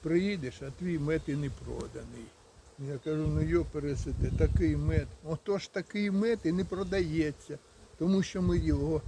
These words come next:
держимо для своїх. Я кажу, так дайте хоч мені штару, надо качати. Ну,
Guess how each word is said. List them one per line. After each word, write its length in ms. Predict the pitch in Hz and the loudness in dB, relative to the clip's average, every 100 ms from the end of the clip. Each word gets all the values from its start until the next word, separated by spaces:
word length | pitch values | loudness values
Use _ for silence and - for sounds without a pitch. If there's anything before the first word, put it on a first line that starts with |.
| - | -2
держимо 580 | 147 202 196 151 165 139 | 0 2 0 0 -2 -2
для 140 | 180 | -4
своїх. 640 | 180 190 165 135 135 139 123 - - - - - - - - | -4 0 2 2 -2 -4 -6 -12 -20 -20 -20 -20 -16 -12 -6
Я 80 | - | -4
кажу, 280 | 160 226 208 - | 2 4 4 2
так 200 | 202 160 | 0 0
дайте 360 | 190 180 185 | 0 0 0
хоч 200 | 170 170 175 | 0 2 2
мені 200 | 180 165 | 2 0
штару, 460 | - - 175 180 160 | 0 -2 -2 0 -2
надо 320 | 160 156 156 | -2 -2 -4
качати. 680 | - 160 - 202 180 - 127 - - - - - - - - - | -6 -10 -12 -14 -14 -16 -20 -20 -20 -20 -20 -20 -20 -20 -20 -12
Ну, 300 | 135 143 233 | -6 -4 -4